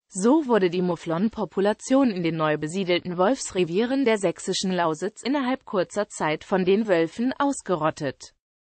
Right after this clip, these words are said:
Während die Populationsgrößen von Hirsch, Wildschwein und der Hauptbeute Reh nicht beeinträchtigt wurden. Ob aber diese Beobachtung auch auf andere Reviere übertragbar ist,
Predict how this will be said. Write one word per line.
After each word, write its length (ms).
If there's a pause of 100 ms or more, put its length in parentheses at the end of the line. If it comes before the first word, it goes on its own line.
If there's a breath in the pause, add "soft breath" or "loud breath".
Während 400
die 80
Populationsgrößen 1400
von 200
Hirsch, 380
Wildschwein 640
und 160
der 220
Hauptbeute 640
Reh 100
nicht 280
beeinträchtigt 920
wurden. 380 (380)
Ob 180
aber 220
diese 280
Beobachtung 760
auch 200
auf 220
andere 440
Reviere 420
übertragbar 800
ist, 400